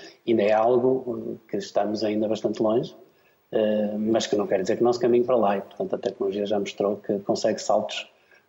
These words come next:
bastante grandes. Eh, basta ver o que, o que temos agora hoje em dia no chat G P T, que todos estão agora a falar, né, digamos, num modelo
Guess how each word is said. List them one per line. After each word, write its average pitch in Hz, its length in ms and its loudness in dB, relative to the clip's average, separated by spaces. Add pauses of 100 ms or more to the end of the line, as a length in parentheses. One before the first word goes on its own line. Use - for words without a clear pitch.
bastante 107 340 -2
grandes. 110 460 0
Eh, 107 760 -2
basta 113 280 0
ver 110 140 2
o 107 60 0
que, - 160 -4
o 110 340 -4
que - 100 -8
temos 113 280 2
agora 117 200 2
hoje 113 200 4
em 110 80 2
dia 113 360 2 (480)
no 110 180 2
chat 113 340 0
G 117 80 4
P 120 160 0
T, 113 260 0
que 110 60 -16
todos - 240 -2
estão 104 220 0
agora 107 180 4
a 104 40 0
falar, 110 420 2
né, 101 180 -2
digamos, 104 320 -6
num 107 80 -2
modelo 107 460 0